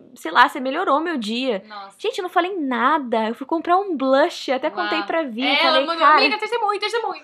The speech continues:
Speaker 1: <laughs> Exatamente. Eu falei, Cara, ca-, quando você tá transbordando o amor de Deus e você entende quem as pessoas são pra Deus também,
Speaker 2: Sim.
Speaker 1: que esse é o verdadeiro amor, é, você não precisa fazer nada. Tipo, o Espírito
Speaker 2: Uhum.
Speaker 1: Santo já faz por você. Você
Speaker 2: Exato.
Speaker 1: carrega uma coisa diferente, porque
Speaker 2: Exato.
Speaker 1: Deus mora em você, sabe?
Speaker 2: Exato.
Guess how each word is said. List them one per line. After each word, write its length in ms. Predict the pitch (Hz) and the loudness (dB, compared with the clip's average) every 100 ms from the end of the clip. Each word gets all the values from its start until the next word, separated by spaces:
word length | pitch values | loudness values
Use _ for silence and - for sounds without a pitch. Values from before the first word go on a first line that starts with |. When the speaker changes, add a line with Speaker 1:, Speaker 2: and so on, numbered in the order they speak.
| - | 2
Speaker 1:
<laughs> 520 | - 539 - 349 - | 6 6 6 2 -2
Exatamente. 680 | 277 285 285 330 302 311 311 | -2 -2 -2 -4 -6 -10 -12
Eu 40 | 294 | -10
falei, 220 | 285 285 | -10 -10
Cara, 560 | - 294 359 285 202 196 - - _ _ _ - | -6 -2 0 0 -4 -8 -20 -20 _ _ _ -10
ca-, 180 | 302 | -10
quando 240 | - 349 427 | -4 -4 -2
você 180 | 427 392 | -4 -2
tá 140 | 349 | 0
transbordando 1080 | 339 311 370 403 339 320 285 233 240 320 370 | 0 -2 -4 -4 -2 -4 -4 -2 0 0 0
o 40 | |
amor 320 | 294 262 254 | 0 0 -2
de 120 | 226 214 | -2 -4
Deus 260 | 202 233 | -2 -2
e 60 | 247 | -2
você 200 | 233 254 | -6 -6
entende 400 | 254 269 269 - | -8 -6 -6 -6
quem 120 | 339 | -8
as 100 | 427 | -8
pessoas 300 | 381 359 320 | -6 -6 -6
são 340 | - 269 311 349 | 0 2 2 0
pra 180 | 247 | -4
Deus 380 | 208 214 240 233 | -2 2 2 2
também, 240 | 214 196 220 | -4 -10 -8
Speaker 2:
Sim. 40 | |
Speaker 1:
que 60 | 220 | -8
esse 120 | 233 | -8
é 40 | |
o 40 | 247 | -6
verdadeiro 380 | 220 208 190 190 | -6 -6 -8 -8
amor, 380 | 190 196 247 - - - - _ | -8 -6 -6 -8 -20 -20 -20 _
é, 540 | 226 233 233 233 226 - | -6 -4 -2 0 -2 -6
você 140 | 277 427 | -10 -10
não 20 | |
precisa 220 | - 453 | -6 -4
fazer 240 | 466 370 494 | 0 0 2
nada. 640 | 339 220 320 233 185 - _ | 4 6 6 4 -6 -8 _
Tipo, 140 | - | -12
o 20 | |
Espírito 220 | 269 440 | -2 -2
Speaker 2:
Uhum. 60 | - | 0
Speaker 1:
Santo 200 | 415 403 | 0 2
já 100 | 415 | 0
faz 320 | - 302 415 | 6 6 6
por 140 | 392 359 | 0 -4
você. 480 | 392 - 220 269 | -4 -4 -4 -2
Você 220 | 226 220 226 | -4 -8 -6
Speaker 2:
Exato. 80 | |
Speaker 1:
carrega 420 | 202 359 254 320 403 | -2 0 0 0 -2
uma 140 | 285 | -4
coisa 200 | 277 233 | -4 -6
diferente, 540 | 220 - 196 208 208 214 | -8 -10 -8 -8 -10 -12
porque 200 | 220 240 | -8 -6
Speaker 2:
Exato. 120 | 220 | 2
Speaker 1:
Deus 300 | 240 339 311 | 2 4 0
mora 240 | 254 226 | -2 -2
em 40 | 220 | -4
você, 360 | 196 - 185 | -8 -12 -14
sabe? 320 | 180 185 185 | -10 -10 -10
Speaker 2:
Exato. 240 | 202 196 | -10 -12